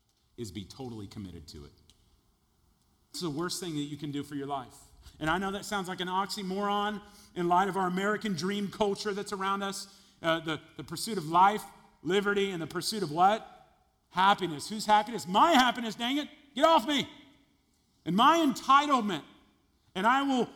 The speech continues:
move heaven and earth, whatever I have to do to create this moat around my castle to where nothing can get to me, where there's no suffering, where there's no persecution, where there's no problems, because that's the will of God in my American dream. And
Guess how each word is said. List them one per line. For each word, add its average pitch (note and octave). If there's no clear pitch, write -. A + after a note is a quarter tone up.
move A#3
heaven C#4+
and C#4
earth, C#4
whatever A#3
I B3+
have C#4
to B3
do C4
to A3
create B3
this G#3
moat A#3
around A#3
my C4
castle B3
to G#3+
where A3
nothing C4
can A#3+
get B3
to A3+
me, G#3+
where G3+
there's F#3
no B3+
suffering, B3
where G3
there's E3+
no C4
persecution, A3+
where F#3+
there's F3+
no B3
problems, A3+
because F3
that's C#4+
the C#4+
will A#3+
of E3+
God G#3+
in G3
my G3+
American G3+
dream. G#3+
And F#3+